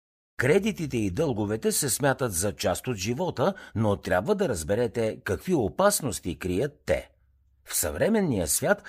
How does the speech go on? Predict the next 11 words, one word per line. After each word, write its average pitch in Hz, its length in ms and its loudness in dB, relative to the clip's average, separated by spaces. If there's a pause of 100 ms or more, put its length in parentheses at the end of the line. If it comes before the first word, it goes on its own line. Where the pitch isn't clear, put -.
(120)
хората 190 380 4
постоянно 147 600 0
са 90 160 -4
изкушавани 101 760 -2 (200)
да 147 140 2
купуват 156 460 -2
различни 175 480 -4
вещи: 92 500 -4 (260)
къщи, 170 500 -2 (100)
автомобили, 92 800 -2 (140)
телевизори, 110 800 0